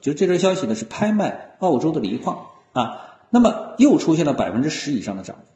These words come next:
那在这个实业的角度啊，矿的这个价格的上涨，它是实打实的，就是说明我们的资本市场、我们的投资者、我们的专业的啊这个投资者，他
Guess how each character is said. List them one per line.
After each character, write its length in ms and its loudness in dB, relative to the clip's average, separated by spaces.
那 140 0
在 160 4
这 100 0
个 80 2
实 300 -2
业 220 4
的 80 0
角 180 -4
度 160 -6
啊， 240 -6
矿 540 -2
的 260 0
这 140 2
个 100 -8
价 220 -2
格 140 -8
的 80 -10
上 240 -8
涨， 120 -12
它 140 -6
是 80 -6
实 220 -4
打 120 -2
实 240 -16
的， 80 -14
就 120 4
是 100 6
说 240 2
明 460 -2
我 100 -2
们 100 0
的 220 -2
资 140 -4
本 120 -2
市 120 -14
场、 120 -14
我 40 -10
们 100 -6
的 80 -4
投 140 -2
资 120 -6
者、 220 -8
我 100 2
们 100 2
的 140 2
专 480 0
业 200 -2
的 220 -10
啊 440 -2
这 100 2
个 260 -8
投 180 -8
资 100 -4
者， 120 -8
他 140 -10